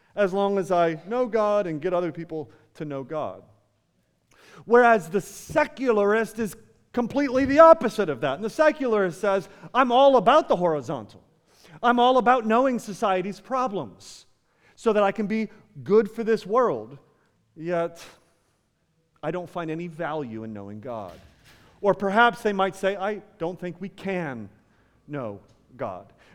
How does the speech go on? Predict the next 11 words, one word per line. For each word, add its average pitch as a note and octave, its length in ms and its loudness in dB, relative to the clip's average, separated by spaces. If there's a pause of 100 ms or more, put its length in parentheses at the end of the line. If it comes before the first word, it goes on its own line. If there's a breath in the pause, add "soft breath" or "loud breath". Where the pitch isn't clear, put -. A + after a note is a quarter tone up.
But A3 160 2
you A3+ 140 -8
see, B3 200 -6
look, A#3 440 4
neither B3 600 0
of A3 220 -2
those F3 440 -2
are F3+ 200 0
the G#3 80 -2
Christian's F#3+ 580 -10
response. A#3 840 -6